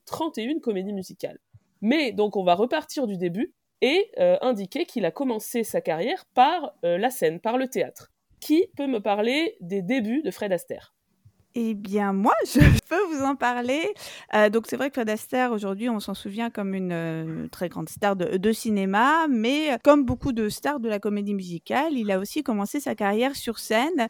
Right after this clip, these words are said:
Speaker 2: et, euh, il a commencé à danser très, très tôt, en fait. Euh, là encore, comme beaucoup de, de ses contemporains qui feront une, une carrière de la comédie musicale, puisqu'il a commencé à danser dès l'âge de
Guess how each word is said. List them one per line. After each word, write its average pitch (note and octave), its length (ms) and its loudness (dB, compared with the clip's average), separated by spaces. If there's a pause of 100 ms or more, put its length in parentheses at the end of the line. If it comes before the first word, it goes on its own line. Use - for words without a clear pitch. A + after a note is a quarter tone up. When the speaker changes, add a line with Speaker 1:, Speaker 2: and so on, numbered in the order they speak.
(140)
Speaker 2:
et, E4 300 4 (120)
euh, A3 540 4
il G#3+ 160 -2
a D#4 160 2
commencé C#4 720 2
à A3 140 4
danser G#3 420 0
très, - 300 -4
très C#4 260 -6
tôt, G3 280 -2
en G#3+ 160 0
fait. G#3+ 460 -4
Euh, F#3 160 4
là F3 160 2
encore, G3+ 300 -2
comme F3 160 0
beaucoup F3 320 -6
de, E3+ 640 -4
de - 80 -10
ses F3+ 140 -6
contemporains F3 540 -6
qui F#3+ 120 -12
feront G3 200 -6
une, F#3 180 -4
une E3+ 180 -4
carrière F#3 240 -4
de F#3 80 -2
la F3 60 -2
comédie F3 260 -4
musicale, F#3 460 -4 (300)
puisqu'il B3+ 340 -2
a B3 80 4
commencé A3 380 0
à C#4+ 80 2
danser G#3+ 360 0
dès A#3 140 2
l'âge B3+ 320 4
de B3 180 2